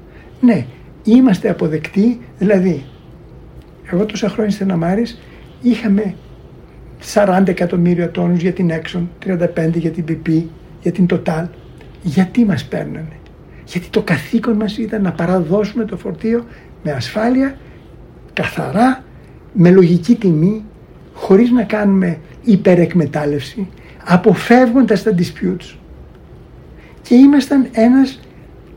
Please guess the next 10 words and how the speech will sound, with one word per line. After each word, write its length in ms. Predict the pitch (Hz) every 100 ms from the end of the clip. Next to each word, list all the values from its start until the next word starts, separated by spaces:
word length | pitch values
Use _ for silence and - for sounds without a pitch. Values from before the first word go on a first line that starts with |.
| - - - - 165
business 560 | 135 240 233 - 247 - - - -
partner. 640 | - 220 190 - 170 143 127 - - - - - - - - - -
Ήμασταν 680 | - 220 240 214 269 247 208
κάποιος 640 | - 214 208 - 226 170 - - -
συνοδοιπόρος 1300 | - - 233 220 196 175 170 196 196 233 277 - - - - -
στην 280 | - - 196
μεγάλο 800 | 190 170 170 262 285 277 233 202
κύκλο 420 | - 233 - 190
και 180 | - 170
πορείες 760 | - 143 151 208 285 - -